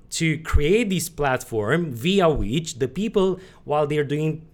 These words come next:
their jobs, maybe if you are busy with your work, like cleaning, or maybe you're working in a fabric, or just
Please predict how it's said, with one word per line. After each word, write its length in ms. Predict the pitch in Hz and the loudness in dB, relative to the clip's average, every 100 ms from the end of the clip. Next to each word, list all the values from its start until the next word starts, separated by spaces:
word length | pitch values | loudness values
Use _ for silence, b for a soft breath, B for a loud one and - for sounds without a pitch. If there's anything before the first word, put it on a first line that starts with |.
| - | -2
their 200 | 170 185 | 0 0
jobs, 360 | 285 269 175 | 0 0 0
maybe 280 | 120 107 107 | -2 -4 -6
if 120 | 107 | -4
you 60 | 131 | -2
are 80 | 123 | 0
busy 220 | 131 131 | 0 -2
with 160 | 123 117 | -4 -2
your 140 | 117 | -2
work, 440 | 113 143 143 147 | 4 4 4 2
like 240 | - 104 - | -6 -16 -10
cleaning, 600 | - 151 151 147 147 135 | -4 -2 0 2 2 0
or 260 | 107 101 101 | -2 -4 -4
maybe 220 | 110 107 | -4 -2
you're 240 | 117 113 107 | -2 -2 -6
working 320 | 127 123 120 | -4 -4 -2
in 40 | 107 | -2
a 40 | |
fabric, 540 | - - 135 131 127 110 | -2 -2 0 0 0 0
or 140 | 110 | -2
just 280 | 104 131 | -2 -4